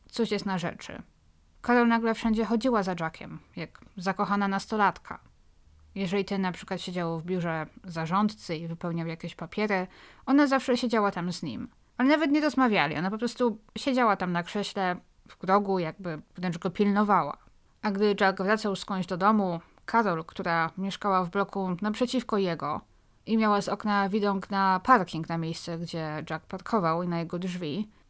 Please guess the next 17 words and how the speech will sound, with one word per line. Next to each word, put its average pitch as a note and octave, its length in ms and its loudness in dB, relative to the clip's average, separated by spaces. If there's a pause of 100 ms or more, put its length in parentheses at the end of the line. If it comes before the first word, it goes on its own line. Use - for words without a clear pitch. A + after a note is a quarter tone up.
gdy A3 260 2
tylko C#4+ 320 2 (100)
Jack A#3 180 2
wrócił A3 400 -2
do F3+ 100 -6
domu, E3+ 380 -2 (220)
Carol G3+ 300 0
od A3 120 -4
razu A#3+ 200 2
dzwoniła, A3+ 540 0 (160)
aby F3+ 240 -4
zgłosić A#3 500 -2
nowe A#3 220 2
usterki A3 440 -4
w E3 60 -10
swoim D#3+ 280 -4
mieszkaniu. D#3+ 580 -6